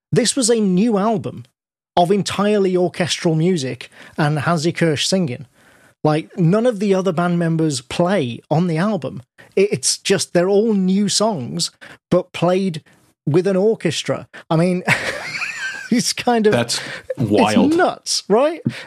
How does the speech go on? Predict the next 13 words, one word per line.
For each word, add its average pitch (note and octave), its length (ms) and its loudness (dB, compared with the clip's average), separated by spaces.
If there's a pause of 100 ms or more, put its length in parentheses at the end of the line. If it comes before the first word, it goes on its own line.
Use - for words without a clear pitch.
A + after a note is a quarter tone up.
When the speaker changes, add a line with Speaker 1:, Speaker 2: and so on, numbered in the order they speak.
(120)
Speaker 1:
Just A3+ 340 -2
Speaker 2:
Now, D3 220 4
did C#3 200 2
Andre C3+ 640 2 (280)
write A#2 440 0
those A2 200 2
songs A#2 240 0
with, B2+ 120 -2
'cause B2+ 160 2
those C3 240 2
two D#3 180 4
are A3 80 4
the G#3+ 40 -6